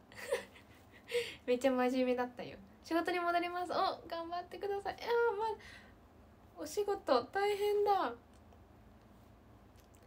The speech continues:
萌えサンタさん、年末に特番にも、あ、そうですよ。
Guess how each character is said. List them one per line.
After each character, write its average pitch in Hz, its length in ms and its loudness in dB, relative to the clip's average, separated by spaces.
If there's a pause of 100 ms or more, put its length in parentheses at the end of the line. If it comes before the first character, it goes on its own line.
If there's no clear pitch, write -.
(760)
萌 247 140 -2
え 247 40 -4
サ 247 180 -6
ン 240 60 -6
タ 220 120 -10
さ 202 140 -4
ん、 196 80 2
年 254 340 2
末 254 100 -2
に 247 80 -2
特 254 220 -2
番 320 140 2
に 330 60 2
も、 294 120 4 (280)
あ、 202 100 -2
そ 214 340 -4
う - 20 -4
で 190 140 0
す 196 180 -4
よ。 190 300 0